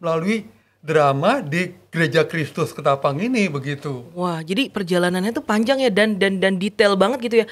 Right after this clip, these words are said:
Speaker 2: Mengenal Kristus, awalnya dari nonton mereka latihan gitu. Jadi awalnya ini Palka ini yang buat pemuda ya?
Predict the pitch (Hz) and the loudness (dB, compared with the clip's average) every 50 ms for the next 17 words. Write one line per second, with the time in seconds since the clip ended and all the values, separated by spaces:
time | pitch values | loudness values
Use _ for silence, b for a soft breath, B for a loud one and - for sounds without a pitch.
0 | B B B - 180 180 185 180 180 175 175 - - 233 240 240 - - _ - | B B B -4 -4 -2 0 0 0 -2 -2 -2 -2 -2 -2 -2 -4 -2 _ 4
1 | 233 233 226 226 226 226 226 226 - - 175 185 185 180 180 180 185 180 170 170 | 4 6 6 6 6 6 6 4 2 0 0 2 4 4 2 2 2 4 4 4
2 | 170 175 170 180 175 175 175 180 175 - 185 180 180 185 180 180 180 185 180 - | 4 4 2 0 0 0 0 0 2 2 2 2 2 2 2 2 2 2 2 2
3 | 190 175 175 170 170 220 220 226 226 208 196 196 196 196 196 196 196 170 170 170 | 2 2 2 2 2 2 4 4 6 6 6 6 6 6 4 4 2 0 0 -2
4 | 165 B B B B - 220 220 330 294 220 220 220 220 214 220 277 339 - - | -2 B B B B -2 0 2 4 4 4 4 4 4 4 2 2 2 2 2
5 | 220 202 - 208 202 254 320 339 277 220 190 233 302 311 - - - 247 240 247 | 2 2 2 0 0 0 -2 -2 -2 2 4 6 6 4 2 0 0 2 2 4
6 | 277 320 311 277 - 160 147 139 135 | 2 4 4 4 4 2 0 -2 -4